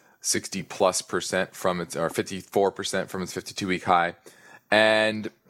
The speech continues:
that just, overall, I just don't like the trend of the earnings, of the share count, of the chart just continuing to make lower highs and lower lows. And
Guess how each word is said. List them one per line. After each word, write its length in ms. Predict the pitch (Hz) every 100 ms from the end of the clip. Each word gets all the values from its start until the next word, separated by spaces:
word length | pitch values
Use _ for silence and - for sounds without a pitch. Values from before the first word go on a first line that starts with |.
| _ -
that 280 | 104 127 143
just, 320 | 165 - -
overall, 440 | 131 143 135 156 135
I 80 |
just 180 | 113 110
don't 140 | 127 117
like 200 | 117 -
the 60 |
trend 380 | - 107 131 95
of 460 | 87 87 90 85 80
the 120 | 82 -
earnings, 640 | 127 127 123 117 113 - - -
of 440 | - 82 82 82 76
the 60 |
share 260 | - 127 135
count, 360 | 135 127 120 - _ _ _
of 340 | 90 90 87
the 80 | 82
chart 420 | - - 92 104
just 320 | - 90 - -
continuing 400 | 85 - 90 85
to 80 |
make 220 | 87 85 85
lower 360 | 82 92 92
highs 420 | 90 87 87 92
and 140 | 87 80
lower 240 | 78 76
lows. 500 | 82 107 104 101 - - - - - -
And 540 | 120 123 127 127 123